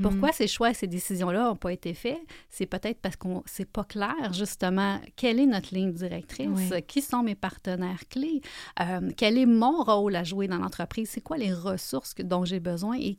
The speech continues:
Speaker 1: à qui est-ce que je peux déléguer.
Speaker 2: Mhm.
Speaker 1: Euh, donc, c'est exactement ça que j'ai voulu, euh, mettre en lumière dans le livre, c'est que oui, il y a des phrases symptômes qu'on entend souvent,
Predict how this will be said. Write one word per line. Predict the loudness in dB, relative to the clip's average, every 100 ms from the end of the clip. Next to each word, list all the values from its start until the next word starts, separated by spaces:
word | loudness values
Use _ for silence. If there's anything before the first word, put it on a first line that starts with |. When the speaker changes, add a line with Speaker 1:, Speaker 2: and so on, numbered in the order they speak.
| -8 -4
Speaker 1:
à | -6
qui | -2 2 4
est-ce | 2
que | -2 0
je | 0
peux | 0 -2
déléguer. | 0 -2 -2 -4 -6 -6 -2
Speaker 2:
Mhm. | 0 2 0
Speaker 1:
Euh, | 0 -2 -6
donc, | -2 -2 -2 -8 -20 _ -10
c'est | -2 0
exactement | 0 -2 -2 0 0
ça | -2 -2
que | 0
j'ai | 0
voulu, | 0 0 2 2
euh, | 2 0 -2
mettre | -4 -2 0
en |
lumière | 2 4 4 2
dans | 2
le | 0
livre, | 0 -2 -2
c'est | -4
que | 0
oui, | 2 6
il |
y | 4
a |
des | 4 -2
phrases | -2 -4 -2
symptômes | -2 -4 -2 -2 0
qu'on | 0 0
entend | -2 -2 -4
souvent, | -4 -4 -4